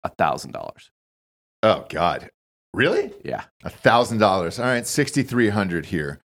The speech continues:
Speaker 2: uh, for the last row in the stadium.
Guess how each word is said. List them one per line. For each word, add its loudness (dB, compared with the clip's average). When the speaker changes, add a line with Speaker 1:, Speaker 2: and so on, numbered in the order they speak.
Speaker 2:
uh, -2
for -4
the 2
last 2
row 2
in -4
the -2
stadium. 0